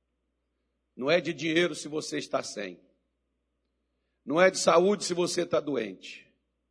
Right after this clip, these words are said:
Não é de prosperidade se você está em dificuldade. O que você precisa é do Espírito Santo." A partir daquele dia eu mudei minhas orações por completo. As minhas orações eram para que Deus me, me enchesse do Espírito Santo, Deus me marcasse, colocasse o selo de propriedade particular.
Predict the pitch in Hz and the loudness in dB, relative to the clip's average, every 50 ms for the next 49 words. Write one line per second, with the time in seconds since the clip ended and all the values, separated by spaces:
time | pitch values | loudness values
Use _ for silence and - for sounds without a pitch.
0 | _ _ _ _ _ _ _ _ _ _ _ _ _ _ _ - 135 175 202 190 | _ _ _ _ _ _ _ _ _ _ _ _ _ _ _ 2 4 6 6 6
1 | - - 196 202 190 - - - 185 175 151 160 180 180 170 - 170 175 175 - | 2 -2 -2 -2 -2 -2 -2 -2 -2 0 2 2 2 2 0 0 -4 -6 -4 -4
2 | 175 165 - 170 165 156 131 - - 147 127 147 120 123 120 113 110 - - - | -4 -2 0 0 0 0 -2 -6 -6 -4 -2 2 4 6 6 6 6 2 -2 -4
3 | 120 127 123 - 147 139 - - 127 110 - - - 135 120 131 127 - 113 104 | -2 -2 0 0 0 -2 0 -2 -4 -4 -2 0 0 2 2 2 0 0 -2 -4
4 | - - - - 104 92 - 110 - - - 92 82 78 - - 90 - - 107 | -4 -2 0 0 0 0 -4 -8 -8 -8 -6 -6 -8 -6 -4 -4 -2 -2 -2 -2
5 | 104 - 131 135 - - - 123 110 98 110 123 123 120 110 - 120 117 110 113 | -2 -2 -2 -2 -2 -2 -2 -4 -2 0 0 0 0 0 0 2 2 2 2 0
6 | 98 92 110 107 98 90 - - - 107 101 - - 123 110 - 185 156 - - | 0 0 0 0 0 0 -2 -4 -6 -8 -8 -6 -6 -6 -6 -6 -8 -10 -8 -6
7 | - - - - _ _ _ _ _ _ _ _ _ _ _ _ _ _ _ _ | -6 -6 -8 -10 _ _ _ _ _ _ _ _ _ _ _ _ _ _ _ _
8 | _ _ _ _ _ _ _ _ _ _ _ _ _ _ _ _ _ _ _ _ | _ _ _ _ _ _ _ _ _ _ _ _ _ _ _ _ _ _ _ _
9 | _ _ _ _ _ _ _ _ _ _ _ _ _ _ _ _ _ _ _ _ | _ _ _ _ _ _ _ _ _ _ _ _ _ _ _ _ _ _ _ _
10 | - 143 139 131 139 190 240 247 226 170 214 208 190 175 - - 208 220 226 196 | -2 -2 -2 0 0 2 2 4 4 6 6 8 8 6 6 4 4 4 6 6
11 | 220 214 214 214 - 202 202 - - 185 185 143 - - 208 226 247 247 220 170 | 6 6 6 8 8 8 8 6 4 -2 -4 -4 2 6 8 8 8 8 6 2
12 | 202 214 202 165 175 202 202 220 220 196 - - - 196 214 240 220 - - 214 | -4 -6 -6 -6 -6 -4 -2 -2 -2 -2 -4 -2 4 6 8 8 6 6 2 -2
13 | 196 - - 208 220 180 - - 190 - - 170 170 156 139 135 151 190 196 165 | -2 0 0 0 0 0 0 -2 -2 0 2 2 2 2 2 4 4 4 6 4
14 | 185 202 202 196 185 180 175 - - 170 156 139 - - - - 175 170 156 - | 0 0 2 4 4 4 4 4 6 6 6 6 4 0 -2 0 0 2 2 4
15 | 190 185 185 - 170 160 - - - 208 226 220 214 180 190 - 202 202 202 - | 4 4 4 2 0 -4 -2 4 6 6 6 6 4 -2 -2 2 2 2 4 6
16 | 190 180 156 160 196 196 196 - - - 180 170 - - - 214 220 - - 208 | 4 4 6 8 8 6 6 6 6 8 8 8 6 4 2 2 2 6 8 10
17 | 175 156 165 175 165 135 - - - | 12 12 12 12 12 12 10 6 -2